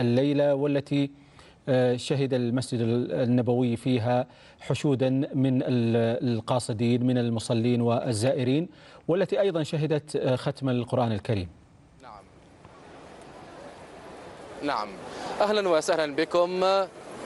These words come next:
Speaker 2: مشاهدي أخبار السعودية عبر، عبر الحادية عشر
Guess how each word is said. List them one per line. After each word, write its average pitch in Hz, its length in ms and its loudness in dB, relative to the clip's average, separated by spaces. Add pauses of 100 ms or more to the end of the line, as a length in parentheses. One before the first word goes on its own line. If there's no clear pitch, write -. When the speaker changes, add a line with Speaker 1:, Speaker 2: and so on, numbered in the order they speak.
(120)
Speaker 2:
مشاهدي 151 640 2
أخبار 143 420 0
السعودية 139 500 0
عبر، 139 540 2
عبر 139 260 2
الحادية 160 520 -2
عشر 139 680 2